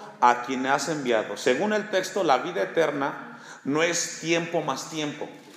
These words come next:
es conocer a Dios. La vida eterna comienza en el momento que tú tienes un encuentro con Dios a través de Cristo Jesús.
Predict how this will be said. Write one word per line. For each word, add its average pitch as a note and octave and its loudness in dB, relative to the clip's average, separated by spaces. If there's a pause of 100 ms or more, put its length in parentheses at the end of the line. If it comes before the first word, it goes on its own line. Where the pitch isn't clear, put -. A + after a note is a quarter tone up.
(440)
es D#3+ 0
conocer B2 0
a B2+ 0
Dios. - -8 (1700)
La A#2+ 4
vida F#3 2
eterna F#3 4
comienza E3+ 2
en E3 2
el C#3+ 2
momento E3 0
que D3+ 2
tú D3+ 0
tienes E3 0
un E3 -2
encuentro D#3+ 0
con B2+ -2
Dios D#3+ 0
a D3+ 0
través C3+ 0
de C#3 2
Cristo C3+ -4
Jesús. - -6